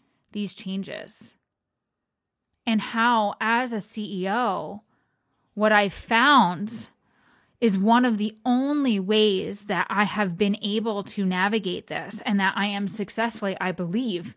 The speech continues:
not perfect, but not always right, but one of the ways that I've found to make this work so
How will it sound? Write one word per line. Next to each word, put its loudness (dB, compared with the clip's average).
not -2
perfect, -2
but 0
not 8
always 8
right, 0
but 0
one 4
of 0
the 6
ways 4
that -4
I've 0
found 4
to -2
make 0
this -8
work -6
so 0